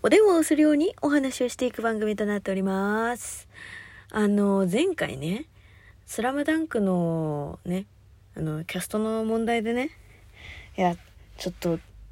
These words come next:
前のキャストの三例見たかったよっていう話をね、ぐだぐだぐだぐだとお話しさせていただいたと思うんだけど、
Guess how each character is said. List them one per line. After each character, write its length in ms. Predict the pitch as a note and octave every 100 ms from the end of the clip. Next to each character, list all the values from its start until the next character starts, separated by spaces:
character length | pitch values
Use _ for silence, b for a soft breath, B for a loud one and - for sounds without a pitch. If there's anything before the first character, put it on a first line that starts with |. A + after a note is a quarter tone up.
| - -
前 220 | F3+ E3
の 160 | E3+ F3
キ 120 | F#3
ャ 40 |
ス 120 | F3+ -
ト 100 | G3
の 60 |
三 300 | F#3+ G3+ G3
例 120 | G3+
見 100 | G#3
た 100 | G#3
か 120 | A3 C#4+
っ 40 | -
た 80 |
よ 200 | G#3 F3
っ 180 | E3+ -
て 100 | -
い 80 | D#3+
う 40 |
話 360 | D#3+ E3 E3 E3+
を 80 | D3+
ね、 200 | E3 G#3 B B B
ぐ 80 | -
だ 140 | F3+ F3
ぐ 100 | D#3+
だ 100 | D#3+
ぐ 120 | F#3+
だ 100 | G3+
ぐ 80 | F3
だ 120 | D#3+
と 140 | D#3
お 60 | E3
話 280 | E3+ E3+ -
し 0 |
さ 100 | E3
せ 140 | -
て 120 | E3+
い 60 | E3+
た 100 | E3+
だ 120 | E3+
い 40 | E3+
た 120 | F#3
と 80 | D#3+
思 160 | D#3+
う 20 |
ん 60 | E3+
だ 80 | D#3
け 100 | D3
ど、 300 | D#3 D3+